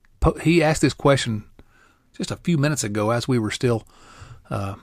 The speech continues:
recording the podcast. So let me see what it says. Um,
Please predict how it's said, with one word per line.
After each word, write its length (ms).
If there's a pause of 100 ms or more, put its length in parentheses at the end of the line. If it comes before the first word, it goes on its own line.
(340)
recording 420
the 80
podcast. 520
So 100
let 120
me 60
see 160
what 120
it 80
says. 380 (680)
Um, 380